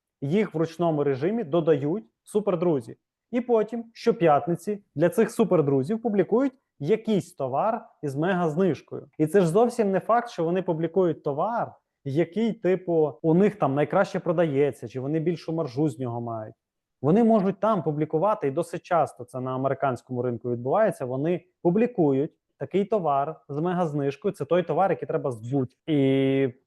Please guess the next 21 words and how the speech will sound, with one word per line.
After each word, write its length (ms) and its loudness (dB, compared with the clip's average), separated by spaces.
Вони 220 4
просто 340 -2
збувають 680 -2
товар 440 -6
там 140 -8
майже 460 -2
по 240 2
собівартості, 920 -6
майже 300 4
нічого 340 4
з 80 -8
цього 200 0
не 100 -2
заробляють, 600 -2
але 160 -2
такий 260 -6
товар 300 0
не 120 -2
залежується 640 -2
у 120 -4
них 280 -6